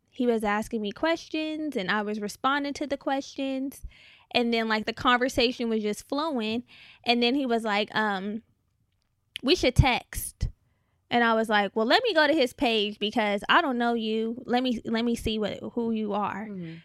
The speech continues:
Speaker 1: Um, and I noticed that we had some mutual friends. So that, like, made me feel a little better. And so I went,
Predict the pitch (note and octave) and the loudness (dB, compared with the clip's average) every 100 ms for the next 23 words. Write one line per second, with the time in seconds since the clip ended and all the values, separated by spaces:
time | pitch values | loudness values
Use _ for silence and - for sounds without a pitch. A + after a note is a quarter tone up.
0 | _ _ - B3 A3+ G#3+ G#3 A3+ A3 A3+ | _ _ 0 2 4 2 0 0 0 0
1 | A#3 A#3 G#3 A3+ A3+ G#3 - G#3+ G#3 G#3+ | 0 0 0 2 0 0 -2 -6 -6 -6
2 | G#3+ G#3 - G3+ G3+ G3+ G#3 G3+ G#3 - | -6 -6 -4 -4 -4 -4 -4 0 0 0
3 | A3 G3+ G#3 G3 G#3+ A3+ A3 B3 C4 C4+ | -2 -2 -4 -4 -4 -2 0 0 0 2
4 | C4+ C4 C4 C4+ - - - A#3 B3 A3 | 0 0 -2 -4 -10 -20 -6 -4 2 2
5 | A3 A3+ B3 A#3+ | 2 2 -2 -2